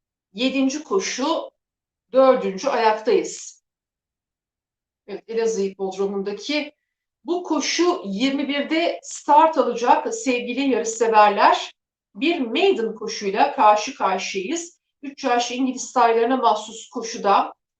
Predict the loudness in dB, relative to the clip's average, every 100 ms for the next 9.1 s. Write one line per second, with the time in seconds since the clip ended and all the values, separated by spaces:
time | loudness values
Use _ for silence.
0 | _ -12 -6 -2 0 0 -4 -2 -2 -2
1 | -2 -4 2 4 4 2 -2 -4 -6 -6
2 | -6 -8 -16 -2 0 0 -2 _ _ _
3 | -2 2 4 2 0 -2 -2 -10 -12 _
4 | _ 0 2 4 4 4 4 -2 -2 0
5 | 0 -4 -6 -8 -8 -8 -6 -4 -2 -2
6 | -6 -8 -12 -4 0 0 0 -2 -2 -6
7 | -8 0 2 2 0 _ _ -4 -2 0
8 | -2 -4 0 0 0 -8 -8 -2 2 2
9 | 0